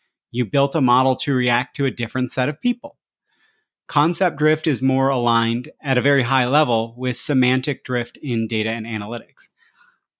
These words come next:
It is that some aspect of the real world has changed.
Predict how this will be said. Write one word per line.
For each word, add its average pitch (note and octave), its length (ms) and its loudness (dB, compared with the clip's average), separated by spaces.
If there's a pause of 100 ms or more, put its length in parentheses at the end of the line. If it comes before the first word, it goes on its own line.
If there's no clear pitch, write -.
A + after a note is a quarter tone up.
(420)
It E3+ 160 2
is D3+ 200 4
that D3 240 0
some D#3 280 4
aspect C#3+ 560 0
of C3 200 -4
the C3+ 80 2
real C3 260 2
world A#2+ 300 0
has A#2 280 -6
changed. C#3+ 540 -2